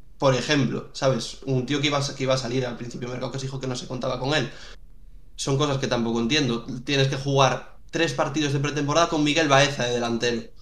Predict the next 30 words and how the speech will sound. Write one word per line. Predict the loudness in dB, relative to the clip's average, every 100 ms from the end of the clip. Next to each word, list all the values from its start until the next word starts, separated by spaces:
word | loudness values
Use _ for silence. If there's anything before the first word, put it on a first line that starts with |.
| -18 -18 -18 -18 -18 -18 -18 -18 -4
Es | 0 4
normal | 4 6 8
el | 6
enfado | 4 2 2
de |
Coudet | 2 0 0 0
completamente. | 0 0 0 0 -2 -2 -4 -10 -10
O | -6
sea, | -2
no | 2 2
tiene | 2 2
ningún | 2 0 -2
tipo | -4 -4
de | -4
sentido | -4 -2 0 0 -4 -12
que, | 2 2 2 -4 -14 -16 -10
eh, | -2 2 2 4
pintes | 2 2 0 0
una | 0
temporada | 0 0 4 4 4 0 -4 -16 -10
cojonuda | -6 0 2 4 4 2 0
para | 0
decir, | 0 -2 0 -2 -2 -10 -14
eh, | -6 0 4
vamos | 4 4 2
a | 2 2
hacer | 2 0 0
tal, | 4 4
tal, | 2 2
tal, | 2 4 2 0